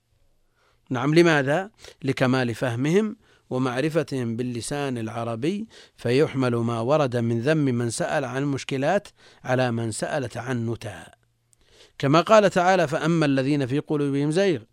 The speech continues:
فيتبعون ما تشابه منه ابتغاء الفتنة". وفي حديث عائشة رضي الله عنها:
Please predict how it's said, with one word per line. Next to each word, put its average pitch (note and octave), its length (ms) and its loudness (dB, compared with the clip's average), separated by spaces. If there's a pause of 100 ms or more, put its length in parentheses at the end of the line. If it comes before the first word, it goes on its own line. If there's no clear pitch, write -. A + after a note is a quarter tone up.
(340)
فيتبعون B2 800 -2
ما B2 200 -2
تشابه A#2+ 600 -6
منه C#3 240 -2
ابتغاء A#2+ 440 -6
الفتنة". A2 440 -12 (800)
وفي C#3 220 2
حديث A3+ 360 4
عائشة F3+ 440 4
رضي D3 140 -2
الله C3+ 300 -2
عنها: C3 440 -4